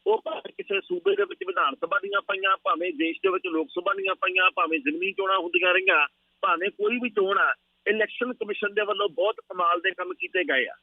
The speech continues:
ਉਹਨਾਂ ਨੇ ਇਹ ਗੱਲ ਕਹੀ ਆ ਕਿ ਭਾਰਤ ਆ ਜਿਹੜਾ ਉਹ ਰਿਕਾਰਡ ਤੋੜ ਵੋਟਰਾਂ ਵਾਲਾ ਦੇਸ਼ ਬਣ ਜਾਣਾ, ਸੌ ਕਰੋੜੀ ਕਲੱਬ ਦੇ ਵਿੱਚ ਅਸੀਂ ਸ਼ਾਮਲ ਹੋ ਜਾਣਾ।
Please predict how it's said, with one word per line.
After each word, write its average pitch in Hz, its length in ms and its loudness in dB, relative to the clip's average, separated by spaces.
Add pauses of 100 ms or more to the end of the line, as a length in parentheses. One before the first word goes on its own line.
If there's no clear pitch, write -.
(340)
ਉਹਨਾਂ 214 200 2
ਨੇ 226 80 4
ਇਹ 233 100 4
ਗੱਲ 208 160 0
ਕਹੀ 214 260 0
ਆ 165 180 2
ਕਿ - 400 -4
ਭਾਰਤ 160 420 -2
ਆ 208 40 0
ਜਿਹੜਾ 208 180 0
ਉਹ 220 200 -2
ਰਿਕਾਰਡ 190 400 0
ਤੋੜ 208 220 2
ਵੋਟਰਾਂ 190 380 0
ਵਾਲਾ 185 160 2
ਦੇਸ਼ 170 260 -2
ਬਣ 147 180 0
ਜਾਣਾ, 175 280 4 (320)
ਸੌ 220 440 0
ਕਰੋੜੀ 233 400 0
ਕਲੱਬ - 320 -2
ਦੇ 285 100 0
ਵਿੱਚ 202 200 -4
ਅਸੀਂ 196 140 -6
ਸ਼ਾਮਲ 170 300 0
ਹੋ 151 100 4
ਜਾਣਾ। 135 280 2